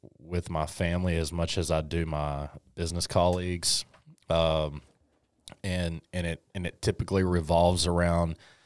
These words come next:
you know, me trying to keep a pulse on how they're dealing with life.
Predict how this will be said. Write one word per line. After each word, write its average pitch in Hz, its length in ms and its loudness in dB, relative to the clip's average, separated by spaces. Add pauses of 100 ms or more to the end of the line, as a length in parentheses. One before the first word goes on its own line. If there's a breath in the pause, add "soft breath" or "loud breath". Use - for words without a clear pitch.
(220 soft breath)
you 90 120 -2
know, 82 140 4
me 90 280 2
trying 90 440 2
to 82 120 -2
keep - 380 -4
a 82 40 -8
pulse 87 680 2 (100)
on 82 460 2 (400 soft breath)
how 90 320 6
they're 87 600 0 (680)
dealing 90 420 0
with 101 160 0
life. 107 460 4